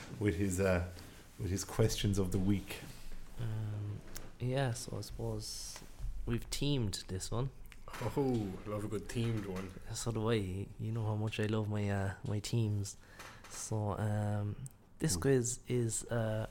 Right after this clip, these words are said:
Speaker 2: a Formula One themed quiz.
Speaker 1: We
Speaker 3: Oh,
Speaker 1: tr-,
Speaker 3: no.
Speaker 1: we throw a spanner in the works for Dylan. We change it up. Will I go first this week and you go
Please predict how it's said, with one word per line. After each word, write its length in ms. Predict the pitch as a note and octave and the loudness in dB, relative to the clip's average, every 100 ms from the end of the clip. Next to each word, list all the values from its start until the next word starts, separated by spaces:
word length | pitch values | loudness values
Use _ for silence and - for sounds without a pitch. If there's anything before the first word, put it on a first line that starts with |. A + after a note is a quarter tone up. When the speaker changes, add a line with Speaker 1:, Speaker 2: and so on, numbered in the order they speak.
| - | -2
Speaker 2:
a 100 | A#2+ | 0
Formula 420 | A#2 C3 C3+ C3 | 2 4 6 6
One 300 | B2+ C#3 C3+ | 6 6 6
themed 520 | A#2 A2+ A2 F#2+ F2+ - - - | 4 2 0 0 -4 -8 -14 -8
quiz. 420 | - G#2+ F#2+ - - | 0 0 0 -6 -4
Speaker 1:
We 120 | A2 | -2
Speaker 3:
Oh, 220 | G#2 F#2+ | 0 0
Speaker 1:
tr-, 60 | F#2+ | -2
Speaker 3:
no. 460 | G2+ G2+ G2+ G2 F#2+ | -4 -2 -2 -2 -4
Speaker 1:
we 120 | F2+ | -2
throw 200 | F2+ F#2+ | -2 -4
a 20 | F2 | -4
spanner 320 | - G#2 A2 | -4 -2 -2
in 80 | G#2+ | 0
the 60 | |
works 240 | A#2+ B2 - | 0 -2 -4
for 100 | C3 | -2
Dylan. 220 | C#3+ F#2 - - - - - | -2 -2 -8 -18 -20 -20 -8
We 120 | F#2 | -6
change 280 | - G2 F#2+ | -4 -4 -2
it 60 | |
up. 180 | G#2 G#2+ | -2 -2
Will 80 | F2 | -2
I 40 | F2+ | -2
go 120 | G2 | 4
first 280 | F#2+ - - | 8 8 8
this 160 | - | 6
week 120 | - A2 | 4 4
and 80 | G#2+ | 2
you 60 | |
go 220 | G#2 - | 4 2